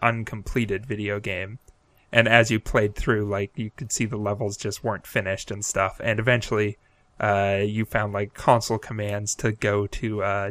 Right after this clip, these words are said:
developer sandbox. And with just, mostly just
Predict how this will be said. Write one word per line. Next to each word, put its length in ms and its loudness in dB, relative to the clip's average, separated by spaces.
developer 600 0
sandbox. 840 -4
And 340 4
with 220 6
just, 220 2
mostly 340 8
just 240 -2